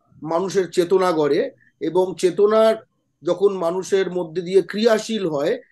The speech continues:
সেটা পারিপার্শ্বিক বাস্তবতাটাকে বদলায়, আবার সেটা মানুষের ওপর,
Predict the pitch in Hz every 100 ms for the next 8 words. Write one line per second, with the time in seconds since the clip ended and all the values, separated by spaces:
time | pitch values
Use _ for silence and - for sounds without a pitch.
0 | _ - 185 185 170 180 202 180 - 196
1 | 160 165 - 180 180 180 175 175 170 240
2 | 226 190 156 214 - - 202 269 269 254
3 | 233 208 196 190 202 180 175 185